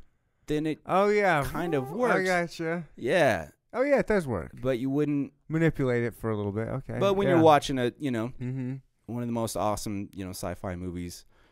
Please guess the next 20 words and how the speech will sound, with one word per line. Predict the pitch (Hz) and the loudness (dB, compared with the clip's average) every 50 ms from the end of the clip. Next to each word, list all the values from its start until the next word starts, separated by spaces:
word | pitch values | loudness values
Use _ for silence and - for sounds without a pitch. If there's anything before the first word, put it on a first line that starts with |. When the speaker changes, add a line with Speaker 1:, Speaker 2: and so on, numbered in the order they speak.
| _ _ _ | _ _ _
Speaker 1:
in, | - 98 98 95 - _ | -8 -8 -6 -8 -8 _
in | - 107 95 | -12 -10 -8
history, | 92 117 147 185 - - 110 101 92 95 104 92 - | -6 -4 -4 -4 -4 -4 -4 -2 -2 -2 -4 -6 -8
you're | - 107 | -8 -8
not | 110 120 107 - - | -6 -6 -8 -6 -6
thinking | 113 113 - - 113 113 | -8 -8 -6 -6 -6 -4
baby | 95 95 147 135 107 | -2 0 0 2 2
Speaker 2:
Huh. | 123 160 | 2 0
Speaker 1:
elephants. | 202 165 113 - 98 98 90 - | 0 0 -2 -4 -6 -8 -8 -8
You're | 95 90 | -12 -10
thinking, | - 107 87 - 101 87 80 - _ _ _ _ _ _ _ _ _ _ _ _ - - | -10 -10 -10 -10 -10 -12 -12 -16 _ _ _ _ _ _ _ _ _ _ _ _ -18 -14
"Oh, | - - - | -14 -12 -10
damn, | - 120 - 98 90 | -10 -10 -10 -10 -10
they're | 95 104 | -10 -10
gonna | 104 101 95 | -8 -8 -10
get | 85 90 - | -10 -10 -8
that | 92 85 82 95 | -6 -4 -4 -4
X-Wing," | 101 - - - 95 87 85 85 | -6 -8 -8 -8 -8 -8 -8 -8
or, | 87 85 85 | -8 -8 -6
like, | 85 90 87 85 80 - - | -6 -6 -4 -6 -6 -8 -12